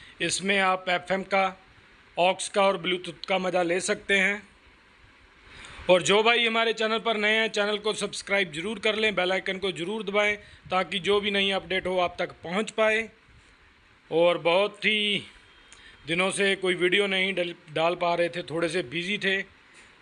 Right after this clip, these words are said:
तो अब से regular video डालेंगे। और stock बहुत आ रखा है आप सबके लिए, Vintage में भी है,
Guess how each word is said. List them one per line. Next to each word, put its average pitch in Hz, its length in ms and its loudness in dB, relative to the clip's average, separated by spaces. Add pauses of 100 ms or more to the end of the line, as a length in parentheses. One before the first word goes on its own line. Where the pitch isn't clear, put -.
(100)
तो 156 240 2
अब 160 120 2
से 180 260 -4
regular 165 360 0
video 175 420 0
डालेंगे। 180 640 -2 (480)
और 160 200 -2
stock 170 340 -2
बहुत 170 340 0
आ 208 120 2
रखा 202 260 0
है 208 300 -2 (100)
आप 160 180 -4
सबके 175 340 -6
लिए, 180 340 -2 (680)
Vintage 165 380 -2
में 190 180 -2
भी 185 160 -2
है, 175 440 0